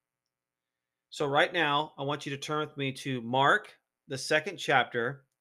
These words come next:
verses sixteen and seventeen. Again, bonus points, see if you can beat me there. Mark chapter two, sixteen and seventeen. Matthew, Mark, Luke, John. That's four Gospels.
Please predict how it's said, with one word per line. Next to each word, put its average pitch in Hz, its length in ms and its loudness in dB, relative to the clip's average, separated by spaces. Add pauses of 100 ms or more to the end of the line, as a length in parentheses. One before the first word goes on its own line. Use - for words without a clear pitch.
(920)
verses 143 380 0
sixteen 170 640 -2
and 151 120 -4
seventeen. 117 640 -4
Again, 117 240 -6
bonus 135 300 -2
points, 135 280 -6
see 139 140 -6
if 127 100 -6
you 120 60 -12
can 117 120 -8
beat 127 180 -4
me 131 80 -4
there. 131 240 2
Mark 139 420 2 (460)
chapter 160 320 2
two, 156 320 -4
sixteen 156 640 -6
and 135 120 -6
seventeen. 113 680 -4 (3500)
Matthew, 123 340 -6
Mark, 123 380 -4 (180)
Luke, 123 360 -14 (100)
John. - 540 -14 (420)
That's 135 160 -20
four 107 240 -10
Gospels. 107 720 -6